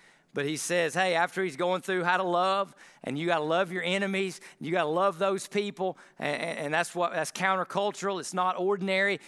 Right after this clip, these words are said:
It's supernatural." And then he says, "Be perfect, therefore as your heavenly Father is perfect." Now, I mean, that, that makes a lot of us <laughs> wanna throw up, qu-, quit, walk out. And what he's saying, let me just unpack and we'll get there.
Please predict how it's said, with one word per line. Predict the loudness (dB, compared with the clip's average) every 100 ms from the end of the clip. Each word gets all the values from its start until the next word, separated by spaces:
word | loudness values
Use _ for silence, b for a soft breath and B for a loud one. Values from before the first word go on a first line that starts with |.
| B
It's | -8 -6
supernatural." | -2 -2 0 0 4 2 2 -2 -4 -6 b b
And | -2
then | 0
he | 0
says, | 0 -2
"Be | -2 -4
perfect, | 2 2 2 0 -4 -6 -20 _ _ b b b b
therefore | 0 2 2 0 0
as | 0 -2
your | 0
heavenly | 0 0 -2
Father | -2 0 0 0 -4
is | -8
perfect." | -2 -2 -2 -8 -20 _ _ _ b b b b b b
Now, | -2 0
I | 2
mean, | 2 -2 -4 -2
that, | 0 2
that | 0
makes | 2 -2 -2
a |
lot | 0 0
of | 0 -2
us | -2
<laughs> |
wanna | -2 -2 -2 -4
throw | -2 0
up, | 2 0 -2
qu-, | -16 -14
quit, | -6 -2 -2 -2 _ -6
walk | -2 0
out. | 2 4 2 0 B B B B
And | -2
what | 2 2
he's | 0 -2
saying, | 2 2 0 -4 -4
let | -4
me |
just | -2 -4 -2
unpack | -2 -2 0 0 0
and | -4
we'll | -4
get | -4 -2
there. | -4